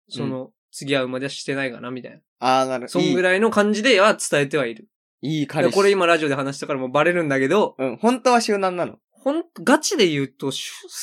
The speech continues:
Speaker 2: 二、三、三とか。
Speaker 1: あー。
Speaker 2: 三ぐらい。
Speaker 1: 四五年だ。
Speaker 2: <laughs> マジで違う。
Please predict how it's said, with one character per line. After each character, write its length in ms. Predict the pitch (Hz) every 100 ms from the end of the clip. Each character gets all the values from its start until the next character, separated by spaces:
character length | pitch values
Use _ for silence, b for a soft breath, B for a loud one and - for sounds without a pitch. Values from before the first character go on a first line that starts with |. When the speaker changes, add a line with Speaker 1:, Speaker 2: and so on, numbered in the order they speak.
| -
Speaker 2:
二、 300 | 185 180 220
三、 440 | 220 - 240 269 254
三 400 | - 294 302 302 _
と 100 | -
か。 200 | 254 - _ _
Speaker 1:
あ 600 | 135 139 135 131 123 113 -
ー。 20 |
Speaker 2:
三 380 | _ - 262 262
ぐ 60 | 254
ら 80 | 147
い。 140 | - _ -
Speaker 1:
四 320 | 151 175 170
五 200 | 190 185
年 240 | 180 -
だ。 140 | 165 -
Speaker 2:
<laughs> 1200 | - - 185 170 156 160 370 381 339 - 403 -
マ 240 | 147 208
ジ 140 | 202
で 80 | 139
違 180 | 120 120
う。 140 | 117